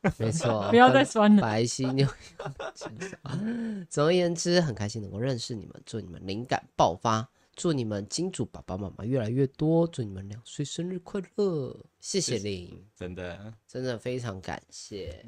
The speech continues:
Speaker 2: 对。
Speaker 3: 白犀牛是一种很珍贵的东西啊，所以我们认为说这一句“白犀牛一样的感动”是指珍贵的感动的意思。
Speaker 2: 哦。
Speaker 3: 对。
Speaker 2: 不是在，不是在
Speaker 3: <laughs> 对，
Speaker 2: 酸我。
Speaker 3: 不是在酸数量稀少的意思。
Speaker 2: 好了，然后我刚刚有说有一篇故事是我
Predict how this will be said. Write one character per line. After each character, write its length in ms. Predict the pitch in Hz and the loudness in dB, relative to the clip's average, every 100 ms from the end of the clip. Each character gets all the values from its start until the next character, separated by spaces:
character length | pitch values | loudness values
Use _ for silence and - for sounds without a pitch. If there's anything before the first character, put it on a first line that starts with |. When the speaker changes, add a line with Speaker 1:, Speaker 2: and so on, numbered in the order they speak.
| - | -18
Speaker 2:
对。 180 | - 87 | -16 -8
Speaker 3:
白 120 | 123 | -4
犀 200 | 127 151 | -2 2
牛 120 | 143 | 2
是 140 | 117 135 | 2 0
一 20 | |
种 140 | 127 | 0
很 160 | 107 90 | -2 -2
珍 220 | 104 107 | -2 -2
贵 180 | 110 95 | 0 -2
的 100 | 87 | -2
东 220 | 87 87 | -6 -8
西 160 | 85 85 | -6 -8
啊， 140 | 78 | -6
所 100 | 110 | -4
以 20 | |
我 60 | 104 | -4
们 240 | 98 95 87 | -4 -8 -8
认 200 | 143 113 | -4 -2
为 160 | 107 98 | 0 -2
说 180 | 110 107 | -2 -2
这 140 | 110 | 0
一 40 | |
句 200 | 110 120 | -2 -2
“白 180 | 101 104 | -4 -2
犀 140 | 104 131 | -2 0
牛 200 | 131 113 | 0 0
一 100 | 110 | 0
样 160 | 117 | 0
的 80 | 104 | -2
感 180 | 95 87 | -2 -4
动” 160 | 87 101 | -4 -4
是 140 | 110 | -6
指 120 | 82 | -10
珍 260 | 76 - 160 | -4 -2 0
贵 160 | 208 104 | -2 -4
的 100 | 85 | -6
感 140 | 73 - | -16 -16
动 180 | 82 80 | -14 -14
的 60 | 80 | -14
意 160 | 76 78 | -16 -18
思。 180 | - 170 | -14 -2
Speaker 2:
哦。 380 | 180 175 156 165 160 | 2 2 0 -4 -10
Speaker 3:
对。 240 | - 87 110 | -8 -4 0
Speaker 2:
不 320 | 165 170 160 | 4 6 10
是 60 | |
在， 180 | 285 285 | 12 12
不 160 | 254 269 | 12 8
是 160 | 277 | 8
在 200 | 302 285 269 - 208 202 | 10 12 10 4 -4 -4
Speaker 3:
<laughs> 320 | - 370 - - | -6 -6 -4 4
对， 80 | 143 | 6
Speaker 2:
酸 160 | 240 | 8
我。 140 | 247 226 | 6 4
Speaker 3:
不 60 | |
是 160 | 139 170 | 2 0
在 200 | 156 160 | 2 2
酸 280 | 139 135 135 | 2 0 0
数 200 | - 151 | -4 -2
量 200 | 131 110 | 0 0
稀 180 | - 202 | -4 -10
少 240 | - 76 | -8 -8
的 140 | - | -10
意 160 | 69 80 | -14 -14
思。 80 | - - | -10 -2
Speaker 2:
好 80 | |
了， 140 | 190 196 | 0 2
然 140 | 220 | 6
后 200 | 262 330 | 10 10
我 40 | 240 | 10
刚 120 | 285 | 10
刚 80 | 277 | 10
有 100 | 202 | 8
说 100 | 254 | 6
有 140 | 214 | 6
一 80 | 185 | 4
篇 160 | 208 | 2
故 160 | 220 226 | 0 0
事 140 | 220 | 0
是 100 | 202 | 0
我 160 | 208 170 | -2 -2